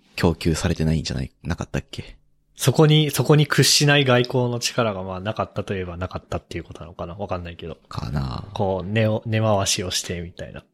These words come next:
Speaker 1: うーん。
Speaker 2: あ、よくわかんないね。その辺は。
Speaker 1: あとあれよな。多分、認可、どうなんだろうねって。あれ、認可されたんだっけ？
Speaker 2: あ、どうなんだっけ？
Speaker 1: ちょっと検索するわ。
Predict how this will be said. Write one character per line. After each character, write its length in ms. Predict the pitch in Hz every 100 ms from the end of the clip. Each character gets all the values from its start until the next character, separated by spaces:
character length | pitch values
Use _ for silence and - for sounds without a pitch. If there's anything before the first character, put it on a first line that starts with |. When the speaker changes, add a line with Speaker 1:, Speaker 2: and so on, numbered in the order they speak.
| _ _
Speaker 1:
う 40 | 87
ー 520 | 87 87 87 85 82
ん。 140 | 78 78 - - - _
Speaker 2:
あ、 140 | - 113
よ 80 | 123
く 80 |
わ 80 | 101
か 160 | 120 110
ん 40 |
な 100 | 85
い 40 | -
ね。 220 | - _
そ 140 | - 107
の 80 |
辺 180 | 92 95
は。 180 | 80 - _ -
Speaker 1:
あ 60 | -
と 200 | - 69
あ 60 |
れ 80 | 85
よ 140 | 98
な。 360 | 78 82 85 - _
多 140 | - 98
分、 280 | 80 71 - _ _ _ _ _ _ - - _ _ _ _ _ _ -
認 200 | 90 107
可、 600 | - 73 67 53 - - _ _ _ _ _ -
ど 120 | 92
う 20 |
な 100 | 90
ん 40 | 82
だ 100 | 69
ろ 80 | 53
う 40 |
ね 100 | 78
っ 40 |
て。 240 | - - -
あ 100 | -
れ、 60 | 135
認 180 | 113 180
可 140 | 95
さ 100 | 95
れ 60 | 82
た 100 | 101
ん 20 |
だ 80 | 80
っ 40 | -
け？ 240 | - - _ _ _ _ _ _
Speaker 2:
あ、 160 | 143 139
ど 140 | 175
う 40 | 185
な 100 | 104
ん 40 |
だ 80 | 90
っ 40 | -
け？ 240 | - - _ _ _ _ _ _ - _ _ _ _ _ -
Speaker 1:
ち 60 |
ょ 20 |
っ 20 | -
と 120 | -
検 180 | 87 80
索 180 | 78
す 100 | -
る 80 | -
わ。 220 | 69 -